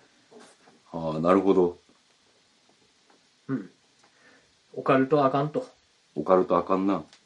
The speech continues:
Speaker 1: やっぱ、うわ、もう、はっきり言っとくけど、オカルトとかさ、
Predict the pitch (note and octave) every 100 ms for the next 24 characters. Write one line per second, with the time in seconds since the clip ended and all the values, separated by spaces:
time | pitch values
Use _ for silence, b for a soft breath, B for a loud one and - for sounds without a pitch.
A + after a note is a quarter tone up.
0 | _ A2 G2 D#2 - F2+ G#2 G2+ A2 C3+
1 | C3 B2 - - _ A#2+ - - F3+ D3+
2 | G2+ G2+ - B2+ A#2 - F2+ E2 D#2 -
3 | _ _ - _ _ _ _ - _ _
4 | - - D3+ D3 C#3+ D3 C#3 F#2 - F2+
5 | F2 F#2 D#2+